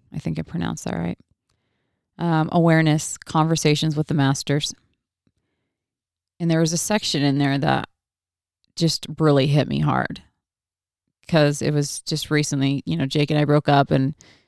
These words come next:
days after, I was listening to this book, and there was a section in the book, um, about love. <laughs> Love's so funny. It's like, what, what is love, right? It seems like it's different for everybody. Love is when you buy me gifts.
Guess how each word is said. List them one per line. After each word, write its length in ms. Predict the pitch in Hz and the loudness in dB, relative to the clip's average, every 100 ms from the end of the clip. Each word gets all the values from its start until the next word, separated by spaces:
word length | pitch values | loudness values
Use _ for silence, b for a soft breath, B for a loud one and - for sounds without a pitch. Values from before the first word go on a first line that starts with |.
| b | b
days 240 | - 151 151 | 2 4 6
after, 400 | 143 139 - 131 | 4 2 2 2
I 60 | |
was 140 | 135 135 | 4 2
listening 340 | 139 - 147 | 0 0 -2
to 100 | 135 | -2
this 200 | 123 127 | -2 -4
book, 340 | - 135 127 - | 2 2 2 -2
and 140 | 147 | -4
there 80 | 135 | -2
was 120 | 147 | -2
a 60 | 147 | -4
section 460 | - 147 - 131 | 0 0 0 -2
in 80 | 135 | -2
the 80 | 135 | -2
book, 440 | 131 113 - - _ _ _ _ _ _ | 0 0 -2 -12 _ _ _ _ _ _
um, 260 | 147 127 139 | -8 -6 -2
about 260 | 139 147 135 | 2 2 2
love. 520 | 143 127 113 - - _ | 2 0 -2 -6 -20 _
<laughs> 280 | 180 - - | -14 -12 -8
Love's 200 | 202 233 | -4 -4
so 200 | - 202 | 0 0
funny. 360 | 185 - 165 143 | 0 0 0 0
It's 160 | - - | -2 -2
like, 240 | 156 - - 202 | -2 -4 -14 -4
what, 200 | 208 233 | -2 2
what 240 | 208 269 - | 4 4 6
is 220 | 196 170 | 4 4
love, 520 | 160 131 123 - - _ _ - | 2 4 2 -4 -16 _ _ -4
right? 380 | 170 185 214 _ | 0 0 -2 _
It 120 | 208 | -12
seems 240 | - 202 208 | 0 0 2
like 140 | 202 | 2
it's 160 | 180 - | 0 -4
different 400 | - 170 165 - | 0 0 0 -2
for 160 | 147 - | -2 2
everybody. 640 | 151 147 151 147 135 143 - _ _ _ | 2 2 2 2 0 -2 -8 _ _ _
Love 280 | 165 165 160 | 2 4 4
is 100 | 156 | 4
when 120 | 165 | 4
you 120 | 160 | 2
buy 260 | 151 147 143 | 4 4 6
me 120 | 147 | 2
gifts. 560 | 139 143 143 - - | 2 2 2 -2 -14